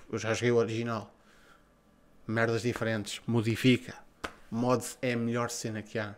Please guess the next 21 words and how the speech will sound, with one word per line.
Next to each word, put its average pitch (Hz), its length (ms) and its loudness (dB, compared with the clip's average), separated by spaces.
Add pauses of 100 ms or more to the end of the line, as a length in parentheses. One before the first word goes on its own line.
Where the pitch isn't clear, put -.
(120)
no, 117 140 -4
no 113 520 -6
mundo 131 280 2
do 120 80 -6
gaming. 107 380 0 (200)
E - 80 -10
para 123 140 -2
quem 143 160 2
não 143 140 6
usa 131 200 4
mods, 127 480 -2 (520)
vocês - 180 0
não 123 80 2
sabem 120 200 0
o - 20 -4
que 117 60 -2
é - 20 -4
que 107 40 -10
estão 117 140 -4
a - 20 -4
perder. 98 400 -4